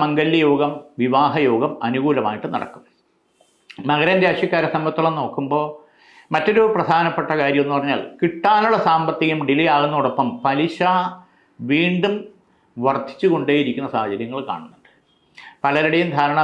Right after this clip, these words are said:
ബാങ്കിലും പെട്ടിയിലും ഉണ്ട്, ഇതൊക്കെ അഭിനയിക്കണമെന്നാണ്. യഥാർത്ഥത്തിൽ നമ്മുടെ അവസ്ഥ നമുക്ക് മാത്രമേ അറിയൂ. അപ്പം ലക്ഷ്മി സാന്നിധ്യം അനുകൂലമാക്കി എടുക്കണം. ഇവിടെയും വിഷ്ണു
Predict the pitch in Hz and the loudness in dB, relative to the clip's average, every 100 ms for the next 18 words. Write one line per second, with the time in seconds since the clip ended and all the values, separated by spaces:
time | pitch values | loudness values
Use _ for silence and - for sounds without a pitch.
0 | 151 139 139 143 143 123 131 135 135 120 | 0 -2 0 0 0 -4 -2 -2 -2 -2
1 | 127 120 117 127 101 123 135 120 95 - | -2 -4 -2 -2 -2 -8 -8 -10 -10 -14
2 | _ _ _ _ - 139 156 156 - - | _ _ _ _ -8 -2 0 0 -2 -2
3 | 170 147 143 147 139 - 160 135 131 127 | 0 0 0 0 -2 -6 -6 -6 -4 -4
4 | 110 117 110 - - - _ _ _ _ | -6 -8 -12 -12 -14 -18 _ _ _ _
5 | _ - 151 175 160 - - 247 233 185 | _ -6 0 2 2 0 -2 0 2 2
6 | 170 175 165 165 139 139 151 170 - 127 | 2 2 2 2 0 0 2 4 2 -2
7 | 123 - 120 - - - _ _ _ _ | -4 -8 -8 -10 -18 -20 _ _ _ _
8 | - - _ - 180 226 233 214 175 - | -20 -20 _ -2 2 2 2 2 0 -2